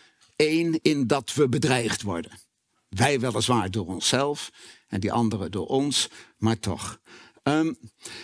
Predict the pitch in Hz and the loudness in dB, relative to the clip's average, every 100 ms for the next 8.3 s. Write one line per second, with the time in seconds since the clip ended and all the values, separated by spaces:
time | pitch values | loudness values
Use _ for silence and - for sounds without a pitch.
0 | - - 110 220 202 190 202 - 190 180 | -18 0 2 4 4 4 2 2 4 4
1 | - - - 165 - 147 - 240 - - | 0 -10 0 0 2 0 4 2 4 2
2 | 139 120 202 202 - - _ 147 156 190 | 2 2 0 0 -8 -20 _ 2 4 2
3 | 214 185 131 110 - _ _ - - - | 2 2 0 -2 -16 _ _ -20 -20 -20
4 | - - - 151 - 127 117 135 151 165 | -10 -4 -2 -2 0 0 2 2 0 -2
5 | 147 156 151 - 135 123 135 131 - 135 | -2 -4 -2 0 0 0 -2 -4 -2 -2
6 | 131 131 - - 175 - 135 - 147 127 | -2 -6 -4 0 -2 -2 -10 -2 0 0
7 | 139 110 104 95 107 - 190 - - - | 0 0 0 -2 -2 -2 -4 -6 -14 -4
8 | 151 127 | 0 0